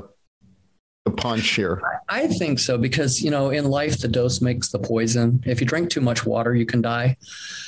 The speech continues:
Speaker 1: Right.
Speaker 2: Um, the dose of water makes the poison, and,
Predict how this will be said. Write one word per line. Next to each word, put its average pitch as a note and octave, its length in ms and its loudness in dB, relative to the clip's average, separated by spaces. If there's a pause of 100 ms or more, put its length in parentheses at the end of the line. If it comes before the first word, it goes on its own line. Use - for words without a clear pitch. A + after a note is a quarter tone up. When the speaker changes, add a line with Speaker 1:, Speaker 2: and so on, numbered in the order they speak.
(120)
Speaker 1:
Right. G#2+ 100 0
Speaker 2:
Um, G#2+ 420 -2 (160)
the B2 80 0
dose B2 260 2
of B2 80 2
water A2 220 0
makes A2 240 0
the - 60 -12 (100)
poison, A2+ 580 2
and, A2+ 400 0